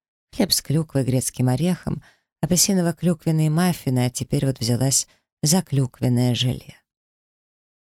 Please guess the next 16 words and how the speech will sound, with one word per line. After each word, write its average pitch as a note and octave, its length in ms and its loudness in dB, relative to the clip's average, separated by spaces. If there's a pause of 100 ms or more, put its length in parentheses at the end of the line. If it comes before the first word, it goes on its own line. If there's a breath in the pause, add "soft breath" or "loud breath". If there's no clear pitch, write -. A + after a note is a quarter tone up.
(120)
Оливия A3+ 360 4
говорит G3+ 400 0
себе, C3 240 0
что - 180 0
с - 120 2
ее D#3 100 0
стороны D#3 420 0
это E3 140 -6
всего C#3+ 280 0
лишь D3 220 -2
разумная C3 560 0
запасливость. - 960 -4 (720)
Если F#3 240 2
зима D3 340 2
окажется - 440 -2
суровой, C#3 640 -2